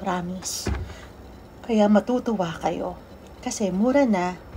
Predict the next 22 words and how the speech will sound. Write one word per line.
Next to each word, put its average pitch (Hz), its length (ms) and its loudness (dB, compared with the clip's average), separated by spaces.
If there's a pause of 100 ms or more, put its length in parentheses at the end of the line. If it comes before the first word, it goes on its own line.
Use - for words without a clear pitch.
marami 160 400 -4
pang 202 240 2
mga 180 240 0
products. 143 720 -8 (300)
Kaya 214 180 2
hindi 208 380 -2
kayo 202 320 0
malulugi 185 800 -2 (240)
kapag 220 400 0
kayo 165 240 -4
po 156 160 -2
ay 165 160 -6
naging 160 260 -6 (220)
agent. 139 320 -8 (320)
At - 240 -8
promise, 202 560 0 (240)
marami 180 400 -2
po 196 100 -4
kayong 165 380 -6
pagkakakitaan. - 1120 -8 (400)
Yun 349 240 4
lang, 233 480 2